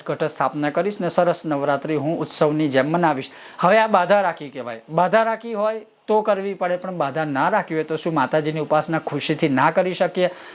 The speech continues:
માની લો કે આ વર્ષે આજે આપણની ઈચ્છા છે કે માતાજીની કુંભ સ્થાપના, ઘટ સ્થાપના કરીએ, આવતા વર્ષે એવા સંયોગ ના હોય તો ના પણ કરીએ, તો માતાજી ક્યાંય એવું કંઈ બોલતા નથી કે તમે આ વર્ષે કર્યું ચ-, ક-, કેમ નથી કર્યું, ગયા વર્ષે કર્યું, તો એવું નથી.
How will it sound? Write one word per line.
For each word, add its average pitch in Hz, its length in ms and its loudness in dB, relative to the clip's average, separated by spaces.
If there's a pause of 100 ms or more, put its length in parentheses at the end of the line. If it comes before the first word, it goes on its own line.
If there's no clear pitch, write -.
(120)
માની 196 280 4
લો 208 140 4
કે 185 120 4
આ 180 120 4
વર્ષે 190 320 -4
આજે 175 260 0
આપણની 175 380 -2
ઈચ્છા 180 420 0
છે 180 300 2 (880)
કે 185 60 6
માતાજીની 175 480 2
કુંભ 175 260 0
સ્થાપના, 175 420 0
ઘટ 165 220 0
સ્થાપના 175 420 0
કરીએ, 175 360 0 (380)
આવતા 208 280 6
વર્ષે 190 340 0
એવા 190 180 0
સંયોગ 202 420 0
ના 233 180 4
હોય 160 200 -2
તો 202 160 -2
ના 220 160 4
પણ 226 200 -2
કરીએ, 143 280 -4
તો 156 140 -4
માતાજી 170 460 0
ક્યાંય 185 260 0
એવું 165 240 0
કંઈ 170 120 2
બોલતા 147 380 0
નથી 180 240 -4
કે 180 80 -2
તમે 156 320 0
આ 147 220 2
વર્ષે 156 380 -4
કર્યું 147 440 -2
ચ-, - 140 -14
ક-, 147 240 2 (100)
કેમ 160 200 4
નથી 151 260 -2
કર્યું, 143 300 0
ગયા 139 200 4
વર્ષે 139 280 -4
કર્યું, 139 240 -4
તો 156 60 0
એવું 185 180 4
નથી. 147 260 -2